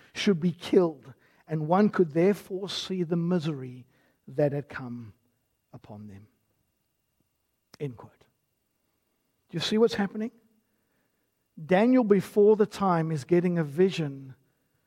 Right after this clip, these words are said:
of what life is going to be like for Israel under the shaggy goat Greece. It was gonna be a time of unprecedented wickedness,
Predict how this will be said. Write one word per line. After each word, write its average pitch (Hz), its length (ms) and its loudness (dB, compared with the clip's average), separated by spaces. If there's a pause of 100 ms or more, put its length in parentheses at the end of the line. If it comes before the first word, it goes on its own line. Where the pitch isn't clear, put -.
(340)
of 147 160 -6
what 147 240 -4
life 165 420 0
is 175 120 -4
going 160 240 -4
to - 120 -10
be 156 260 -2
like 170 300 0
for 147 280 -10
Israel 139 680 -10 (460)
under 147 240 -8
the 139 100 -12
shaggy 151 440 -8
goat 135 400 -8 (180)
Greece. 123 640 -18 (1200)
It 165 100 -10
was 170 140 -2
gonna 196 220 4
be 202 140 4
a 185 60 6
time 185 440 -2
of 147 100 0
unprecedented 151 1080 -8
wickedness, 143 800 -10